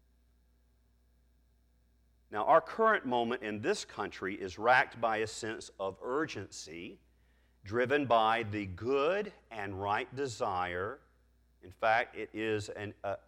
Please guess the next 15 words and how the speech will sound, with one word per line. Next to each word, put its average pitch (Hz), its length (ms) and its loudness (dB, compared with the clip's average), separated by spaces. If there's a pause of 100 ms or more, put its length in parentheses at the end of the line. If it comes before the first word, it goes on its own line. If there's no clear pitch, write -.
(140)
a, 87 160 -6 (340)
a 104 60 -8
desire 123 680 0
that 117 160 -2
is 104 160 -8
planted 143 460 -4
in 143 200 -6
us 117 220 -4
by 107 220 0
our 104 120 0
Creator 101 760 -4 (920)
to 135 260 0
deal 135 640 2
with 123 260 -2
injustice. 135 1000 2